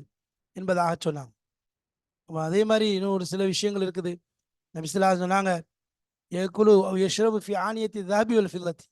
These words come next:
வெள்ளி தங்கம் பாத்திரத்திலே சாப்பிடக்கூடியவர்கள், இன்னமா யுஜர்ஜிரு ஃபீ பத்னிஹி நாரு ஜஹன்னம், அவங்களுடைய உடலிலே, அவங்களுடைய வயிற்றிலே நரக நெருப்பை அவர்கள்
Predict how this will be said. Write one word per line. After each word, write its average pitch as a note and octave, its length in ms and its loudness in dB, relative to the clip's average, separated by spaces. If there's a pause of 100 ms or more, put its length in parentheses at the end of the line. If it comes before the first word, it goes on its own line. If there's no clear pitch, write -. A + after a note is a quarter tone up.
(800)
வெள்ளி G#3 260 0
தங்கம் G3+ 380 0
பாத்திரத்திலே F#3+ 520 0
சாப்பிடக்கூடியவர்கள், G3+ 840 2 (500)
இன்னமா G3+ 400 -4
யுஜர்ஜிரு G3 500 2
ஃபீ F#3 200 -6
பத்னிஹி G3+ 480 -4
நாரு F3+ 280 -2
ஜஹன்னம், D#3 540 -6 (760)
அவங்களுடைய F3 420 2
உடலிலே, G#3 500 4 (640)
அவங்களுடைய F3 280 -4
வயிற்றிலே G#3+ 420 0
நரக G3 340 0
நெருப்பை G#3 380 0
அவர்கள் A3 320 2